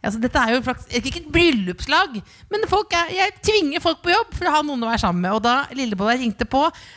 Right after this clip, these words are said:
«Hallo!» Åh, nå var det godt å komme. Jeg har hørt for mye på Bjørn i dag. Er du der? Kan du ko-, du må være kodeordet. Det er pikk, ja. Har du glemt det?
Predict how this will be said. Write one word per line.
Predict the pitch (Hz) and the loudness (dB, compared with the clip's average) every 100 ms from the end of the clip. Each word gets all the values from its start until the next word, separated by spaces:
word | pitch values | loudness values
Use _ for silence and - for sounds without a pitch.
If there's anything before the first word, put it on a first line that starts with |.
| - | -2
«Hallo!» | 453 494 494 480 523 - _ _ _ _ _ _ _ _ _ _ _ 277 | 0 2 2 2 0 -4 _ _ _ _ _ _ _ _ _ _ _ -6
Åh, | 254 247 | -4 -4
nå | 233 | -2
var | 254 | 0
det | |
godt | 226 254 | 0 0
å | 247 | 0
komme. | 240 | 0
Jeg | 247 254 262 | 2 2 2
har | 254 233 247 262 | -2 -6 -10 -8
hørt | 233 233 | -6 -6
for | 262 | -6
mye | 226 | -4
på | 226 | 2
Bjørn | 214 202 | 2 2
i | 226 | 0
dag. | 262 247 - _ _ _ - - - - - - - | -2 -6 -16 _ _ _ -20 -20 -20 -20 -20 -20 -2
Er | 240 233 | 0 2
du | 285 | 0
der? | 480 - _ _ _ _ _ _ _ _ _ - _ _ | -2 -6 _ _ _ _ _ _ _ _ _ -20 _ _
Kan | - 302 294 | 0 0 0
du | |
ko-, | - 311 | -2 -4
du | 285 | -2
må | 359 | 0
være | 359 381 | 2 0
kodeordet. | 415 339 359 427 466 - _ _ _ _ _ _ _ _ _ | 0 0 0 0 -2 -12 _ _ _ _ _ _ _ _ _
Det | - 392 | -4 0
er | |
pikk, | 427 - | 0 0
ja. | 427 440 - - _ _ _ - | 0 -2 -4 -20 _ _ _ -4
Har | 294 | 0
du | 302 | 0
glemt | 254 233 208 | 2 0 0
det? | - | 0